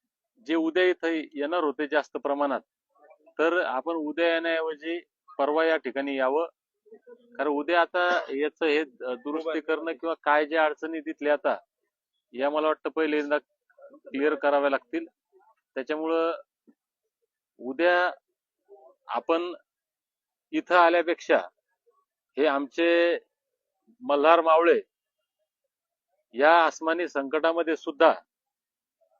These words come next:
या रणमैदानावर खंबीर आहेत. मला खरं म्हणजे संध्याकाळपासून बोलायलाही अडचण होत होती, ताकद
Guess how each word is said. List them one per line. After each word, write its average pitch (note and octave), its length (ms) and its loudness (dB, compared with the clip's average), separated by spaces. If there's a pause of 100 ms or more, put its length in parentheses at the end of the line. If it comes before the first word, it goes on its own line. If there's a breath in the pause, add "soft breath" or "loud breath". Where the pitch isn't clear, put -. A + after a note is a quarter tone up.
(640)
या D3 220 4
रणमैदानावर D#3+ 1080 2 (1040)
खंबीर C#3 340 -2
आहेत. E3 240 4 (1700)
मला C#3 220 0
खरं C#3+ 220 -2
म्हणजे D#3+ 520 -2 (320)
संध्याकाळपासून C#3+ 800 -2
बोलायलाही D3 480 0
अडचण D3+ 280 -2
होत D3 160 -10
होती, D3 260 -8 (760)
ताकद B2+ 300 0